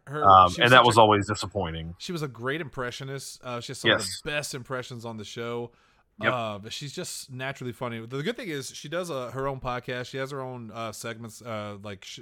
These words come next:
Speaker 1: YouTube
Speaker 2: She
Speaker 1: show.
Speaker 2: does stand-up, too, as I
Speaker 1: She does
Speaker 2: recall,
Speaker 1: stand-up,
Speaker 2: like,
Speaker 1: and
Speaker 2: still
Speaker 1: she,
Speaker 2: pretty regularly.
Speaker 1: and she just put a book out. What I love about Melissa Villasenor, and this is a personal thing, is she suffers from extreme depression, and she speaks about it openly. In fact, she does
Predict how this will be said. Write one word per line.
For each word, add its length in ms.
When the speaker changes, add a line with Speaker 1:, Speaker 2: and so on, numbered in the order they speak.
Speaker 1:
YouTube 220
Speaker 2:
She 80
Speaker 1:
show. 120
Speaker 2:
does 100
stand-up, 420
too, 320
as 80
I 60
Speaker 1:
She 80
does 100
Speaker 2:
recall, 320
Speaker 1:
stand-up, 320
Speaker 2:
like, 140
Speaker 1:
and 80
Speaker 2:
still 300
Speaker 1:
she, 60
Speaker 2:
pretty 140
regularly. 580
Speaker 1:
and 140
she 120
just 140
put 120
a 20
book 260
out. 220
What 100
I 40
love 180
about 160
Melissa 300
Villasenor, 580
and 80
this 140
is 100
a 60
personal 420
thing, 380
is 360
she 340
suffers 480
from 260
extreme 600
depression, 580
and 420
she 220
speaks 400
about 260
it 140
openly. 480
In 60
fact, 200
she 120
does 200